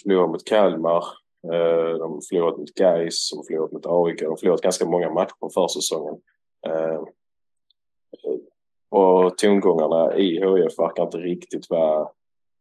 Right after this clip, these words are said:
Alltså de, för en gångs skull så kanske de inte he-, sj-, själv har den hybris, utan de, de börjar kanske fatta hur jävla kassa de är, liksom.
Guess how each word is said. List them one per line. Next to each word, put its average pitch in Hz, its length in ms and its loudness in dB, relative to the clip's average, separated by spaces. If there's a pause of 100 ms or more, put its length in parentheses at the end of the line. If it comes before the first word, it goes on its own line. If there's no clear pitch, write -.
(360)
Alltså 92 200 0
de, 90 380 -2 (560)
för 95 100 2
en 92 100 4
gångs 95 160 2
skull 95 200 0
så - 120 -6
kanske 87 260 -2
de 82 140 -2
inte - 180 -4
he-, 92 180 0
sj-, - 340 -2
själv 95 240 0
har 82 260 0 (140)
den 90 160 -2
hybris, 80 400 -2
utan 87 140 -6
de, 87 200 -6 (120)
de 92 100 -10
börjar 90 200 0
kanske 90 260 -4 (160)
fatta - 340 0
hur 76 120 -4
jävla 85 160 -2
kassa 85 400 -4
de 82 120 -6
är, 76 140 -8
liksom. - 260 -14